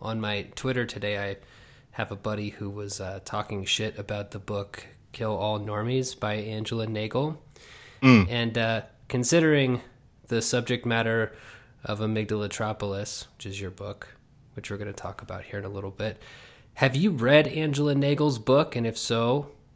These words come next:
Speaker 1: how do you feel about it?
Speaker 2: Um, I've read some portions. I've read some, uh,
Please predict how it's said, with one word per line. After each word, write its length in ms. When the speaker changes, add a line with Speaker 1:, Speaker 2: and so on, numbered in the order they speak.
Speaker 1:
how 140
do 80
you 100
feel 240
about 300
it? 100
Speaker 2:
Um, 400
I've 460
read 420
some 220
portions. 600
I've 140
read 160
some, 240
uh, 380